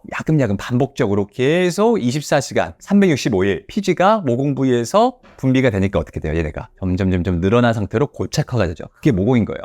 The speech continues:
그러니까 아, 내가 모공이 넓은 부위가 어디지? 그럼 얼굴 중에서 그 부위 좀 신경 써야 되는데 그럼 어떻게 보면 된다? 얼굴을 자세히 봤을 때 모공의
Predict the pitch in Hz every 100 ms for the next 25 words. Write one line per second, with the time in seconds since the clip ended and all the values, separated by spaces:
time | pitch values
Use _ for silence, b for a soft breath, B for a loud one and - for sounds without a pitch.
0 | - - 131 110 143 117 - 127 98 117
1 | 127 135 107 107 143 185 113 95 165 165
2 | 156 143 92 92 131 127 107 87 104 101
3 | 92 78 131 - 143 147 139 208 220 233
4 | 208 180 156 131 104 160 - 95 - 147
5 | 123 117 85 82 147 180 92 98 113 113
6 | - - - - 120 107 85 - 78 -
7 | 185 196 92 95 107 110